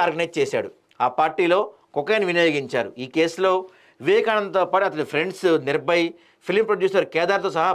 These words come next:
పది మందిని పోలీసులు అరెస్ట్ చేశారు. అయితే వీళ్ళందరికీ బెయిల్ వచ్చేసింది మళ్ళీ. అదే హైలైట్ కదా. కేదార్నాథ్ రాష్ట్ర రాజకీయ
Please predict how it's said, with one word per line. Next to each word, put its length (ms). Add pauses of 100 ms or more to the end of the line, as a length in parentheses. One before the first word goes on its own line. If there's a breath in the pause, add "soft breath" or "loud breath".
పది 180
మందిని 260
పోలీసులు 240
అరెస్ట్ 220
చేశారు. 280 (520 soft breath)
అయితే 160
వీళ్ళందరికీ 400
బెయిల్ 200
వచ్చేసింది 460
మళ్ళీ. 200 (680)
అదే 200
హైలైట్ 280
కదా. 160 (1080)
కేదార్నాథ్ 540 (440 loud breath)
రాష్ట్ర 340
రాజకీయ 380